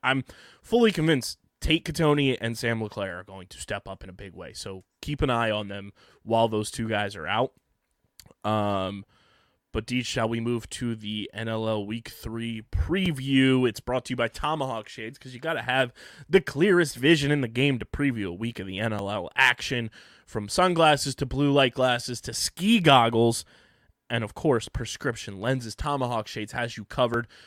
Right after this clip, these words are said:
with the best eyewear in small batch form for a fraction of the price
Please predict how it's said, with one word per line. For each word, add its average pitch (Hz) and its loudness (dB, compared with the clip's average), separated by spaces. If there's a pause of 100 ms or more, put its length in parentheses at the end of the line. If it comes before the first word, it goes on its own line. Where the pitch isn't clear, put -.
(180)
with 123 -4
the 139 -2
best 160 2 (100)
eyewear 135 4 (320)
in 131 -2
small 139 2
batch 120 -2
form 147 4 (640)
for 127 -2
a 120 0
fraction 117 0 (460)
of 120 2
the 113 -4
price 110 -2